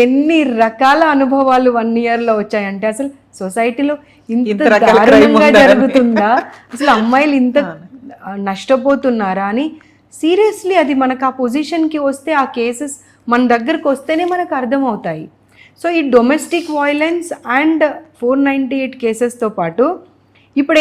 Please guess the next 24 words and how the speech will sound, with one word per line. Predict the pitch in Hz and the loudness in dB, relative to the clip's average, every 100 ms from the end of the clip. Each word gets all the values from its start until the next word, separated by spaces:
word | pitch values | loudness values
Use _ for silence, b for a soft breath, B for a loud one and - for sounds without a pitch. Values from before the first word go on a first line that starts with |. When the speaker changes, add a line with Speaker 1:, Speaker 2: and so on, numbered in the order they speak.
| 330 | 2
Speaker 1:
ఏమైపోయింది | 370 349 285 240 214 208 190 | 2 0 2 2 2 0 -2
అంటే | 190 262 330 B B - | -2 -2 -2 B B -6
అమ్మ | 240 294 269 | -2 0 0
పోలీస్ | 262 269 | 0 -2
స్టేషన్కి | 285 285 285 269 269 254 | -4 -4 -2 -2 -2 -2
వెళ్ళినా | 247 262 254 247 240 | 0 -2 -2 -2 -2
కానీ | 240 262 320 - B B | -2 -2 -4 -8 B B
అక్కడ | 220 262 | -2 0
మాకు | 254 254 226 | 0 -2 -4
న్యాయం | 214 254 254 | -2 -2 0
జరుగుతుందో | 233 233 233 247 247 240 | -2 -2 -2 0 2 0
లేదో, | 233 233 233 | 0 -2 -2
లేదంటే | 226 233 226 208 | -2 -2 -2 -4
ఎంతకాలం | 214 262 269 269 269 262 247 | -2 -2 2 2 2 0 -2
న్యాయం | 233 233 240 240 233 233 226 | -2 -4 -4 -6 -8 -10 -10
చేయడానికి, | 233 220 226 220 226 226 226 226 b b b | -6 -4 -2 -4 -6 -6 -8 -10 b b b
ఆ, | 208 214 214 226 | 0 0 2 0
టైం | 220 247 233 | 0 0 -2
తీసుకుంటారో | 233 226 240 226 220 220 214 | -4 -6 -6 -2 -2 -2 -2
తెలియదు, | 208 214 208 214 208 | -4 -2 -4 -4 -4
కోర్టుకు | 208 214 220 240 | -6 -6 -6 -6
వెళ్తే | 233 226 240 247 b b _ | -6 -4 -4 -4 b b _
ఫీజులు | 240 240 240 | -4 -2 -4
ఇచ్చుకునే | 233 - 240 | -6 -6 -4